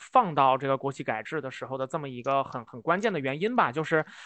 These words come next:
呃，我们说那个时候的状态其实挺像是春秋的礼崩乐坏的那个状态的，就是我们在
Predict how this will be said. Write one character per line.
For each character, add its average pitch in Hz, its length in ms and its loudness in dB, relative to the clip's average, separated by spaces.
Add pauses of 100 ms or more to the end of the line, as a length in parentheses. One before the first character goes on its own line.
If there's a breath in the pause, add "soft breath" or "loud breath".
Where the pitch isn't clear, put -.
呃， 160 140 2
我 151 120 0
们 131 120 -6
说 208 140 2
那 403 200 6
个 196 120 8
时 - 200 -6
候 143 100 -2
的 160 80 0
状 175 160 0
态 143 140 -4
其 - 80 -14
实 165 120 -2
挺 110 280 -18
像 170 300 2
是 139 260 -2
春 160 180 -2
秋 147 280 4
的 143 180 6
礼 131 140 -4
崩 135 160 -4
乐 147 180 4
坏 147 260 4
的 123 120 -2
那 127 100 -6
个 120 80 -4
状 120 180 0
态 117 200 0
的， 110 160 -8
就 160 100 -6
是 165 160 2 (240 loud breath)
我 156 80 4
们 147 100 -2
在 220 200 4